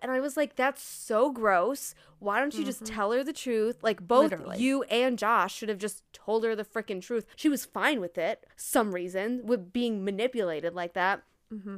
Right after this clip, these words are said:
Speaker 1: And then it was the weird kiss where everyone watched.
Speaker 2: And everyone was like,
Speaker 1: <laughs> Yeah.
Speaker 2: "Yes!" I was like, "What the
Speaker 1: This is
Speaker 2: heck is
Speaker 1: so
Speaker 2: happening?"
Speaker 1: gro-, yeah.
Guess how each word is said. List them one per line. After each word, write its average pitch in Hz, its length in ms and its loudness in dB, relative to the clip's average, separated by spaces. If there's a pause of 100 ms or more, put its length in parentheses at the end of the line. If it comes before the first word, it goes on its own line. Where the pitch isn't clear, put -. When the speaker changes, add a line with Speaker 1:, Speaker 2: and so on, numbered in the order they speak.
Speaker 1:
And 262 200 4
then 285 400 4 (260)
it 262 180 8
was 240 180 0
the 220 100 4
weird 202 320 -2
kiss 185 320 -6
where 196 240 -4
everyone 180 460 0
watched. - 520 -10 (160)
Speaker 2:
And 330 180 4
everyone 403 380 4
was 403 200 0
like, 427 180 4
Speaker 1:
<laughs> 539 220 2 (420)
Yeah. 440 60 10
Speaker 2:
"Yes!" 349 760 6 (100)
I 349 140 10
was 453 180 8
like, 466 320 6 (360)
"What - 180 0 (120)
the 233 140 4
Speaker 1:
This 285 260 0
is 370 140 4
Speaker 2:
heck - 280 6
is 349 140 2
Speaker 1:
so - 60 -10
Speaker 2:
happening?" 254 520 6
Speaker 1:
gro-, 208 280 -2
yeah. 208 240 -2